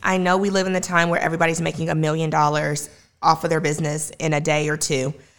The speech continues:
but literally, it's, uh, that's not, that's, those are very special.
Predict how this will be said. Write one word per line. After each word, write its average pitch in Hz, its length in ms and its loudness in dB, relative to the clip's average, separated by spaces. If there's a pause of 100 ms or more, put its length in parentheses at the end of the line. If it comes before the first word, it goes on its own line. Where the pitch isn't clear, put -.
(160)
but 190 280 4
literally, 185 720 4
it's, - 340 -4 (300)
uh, 135 120 -2
that's 185 300 4
not, 170 260 6 (520)
that's, - 320 0
those 185 280 4
are 175 40 0
very 165 220 0
special. - 580 -4